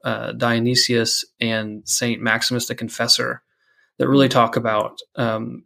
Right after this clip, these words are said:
Speaker 1: you know, how Eros and climbing the love is just integral to the spiritual life and how they could do this. And so for me, you know, those morning reads of having those quiet morning reads, first doing your prayer or then having your coffee and kind of reading these great texts,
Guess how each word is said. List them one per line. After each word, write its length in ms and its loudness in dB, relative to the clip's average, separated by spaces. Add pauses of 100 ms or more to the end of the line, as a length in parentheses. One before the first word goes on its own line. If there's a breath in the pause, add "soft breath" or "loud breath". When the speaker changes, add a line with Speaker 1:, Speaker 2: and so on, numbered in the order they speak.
Speaker 1:
you 80 -4
know, 80 2
how 240 2
Eros 360 4
and 80 -6
climbing 320 -2
the 80 -4
love 500 0 (440 soft breath)
is 280 2
just 180 2
integral 360 2
to 80 -2
the 100 -4
spiritual 400 -2
life 440 -4
and 120 -4
how 160 0
they 80 2
could 120 -6
do 160 -4
this. 260 -4
And 100 -4
so 120 2
for 140 -2
me, 460 4 (720 loud breath)
you 80 0
know, 100 4
those 220 4
morning 360 4
reads 460 0 (140)
of 180 -4
having 220 2
those 140 0
quiet 340 2
morning 260 0
reads, 420 -2 (100)
first 200 0
doing 140 2
your 100 2
prayer 460 0
or 60 -4
then 100 -2
having 260 0
your 100 0
coffee 600 -4
and 140 -4
kind 160 -2
of 120 -6
reading 280 0
these 180 -2
great 220 -2
texts, 640 -2